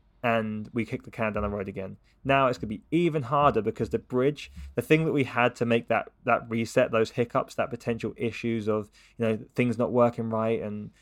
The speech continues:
and players not quite fitting and so on. The opportunity we had there with Rob, uh, with his ability as a coach, also some of the players that we have this season that we wouldn't otherwise have in that sort of, you know, in inverted commas,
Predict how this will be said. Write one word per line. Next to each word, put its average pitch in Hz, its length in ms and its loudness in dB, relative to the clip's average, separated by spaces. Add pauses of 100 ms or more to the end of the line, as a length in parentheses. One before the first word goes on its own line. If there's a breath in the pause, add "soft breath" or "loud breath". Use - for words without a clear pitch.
(120 soft breath)
and 110 160 -4
players 123 300 4
not 113 120 -6
quite 113 220 0
fitting 113 320 0
and 110 80 -6
so 117 140 -2
on. 104 120 -2 (260 soft breath)
The 131 80 4
opportunity 147 580 0
we 117 100 0
had 120 260 0
there 101 200 0
with 107 260 -2
Rob, 107 300 0 (420)
uh, 110 200 2
with 113 140 2
his 131 140 2
ability 110 320 0
as 104 60 -4
a 110 60 -6
coach, 117 380 2
also 143 320 2
some 113 200 -2
of 110 80 -2
the - 80 -20
players 120 300 6
that - 80 -10
we 110 100 -6
have 139 320 0
this 107 180 -4
season 101 440 -8 (400)
that 117 60 0
we 117 80 4
wouldn't 120 260 4
otherwise 110 480 2
have 104 400 0 (180)
in 117 200 0
that 113 180 0
sort 104 300 0
of, 101 80 -12
you 110 120 -2
know, 101 140 -4
in 110 140 -4
inverted 104 300 -2
commas, 104 320 -4